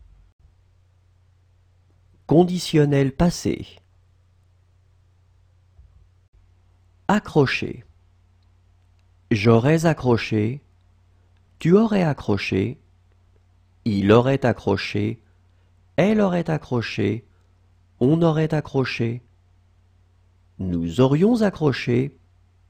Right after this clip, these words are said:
Vous auriez accroché. Ils auraient accroché. Elles auraient accroché. Subjonctif présent.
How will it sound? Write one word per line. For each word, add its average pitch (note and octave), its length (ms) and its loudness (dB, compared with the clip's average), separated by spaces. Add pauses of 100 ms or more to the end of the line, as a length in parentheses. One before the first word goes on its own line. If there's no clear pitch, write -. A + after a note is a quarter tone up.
(440)
Vous E3 340 0
auriez E3 420 2
accroché. G#2 680 -4 (920)
Ils F3 360 0
auraient F#3+ 320 0
accroché. B2 720 0 (600)
Elles F3+ 340 -2
auraient C#3 320 -2
accroché. - 640 -6 (2750)
Subjonctif F#3+ 920 0
présent. F2+ 480 -2